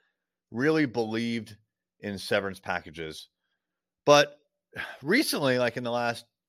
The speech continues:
uh, maybe, like, three years or so, w-, I've really kind of changed my mind on that. And so we do now provide a severance package. It's not huge. Uh, we usually offer two weeks of pay as a severance package, but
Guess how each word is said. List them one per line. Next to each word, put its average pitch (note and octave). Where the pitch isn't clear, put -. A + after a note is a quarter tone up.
uh, D4
maybe, G#3
like, B2+
three A#2
years A2
or G2+
so, F#2
w-, -
I've B2
really D#3+
kind C3+
of G#2+
changed A#2
my G#2+
mind F#2+
on F2
that. D#2
And C3
so C#3+
we C#3
do F3
now D3+
provide B2
a G#2
severance G#2
package. A2
It's G3
not C#4+
huge. G#2
Uh, A#2
we C3+
usually D3+
offer C3
two D3+
weeks C3+
of A2
pay G#2+
as G2
a G#2
severance G2
package, G2
but C#3+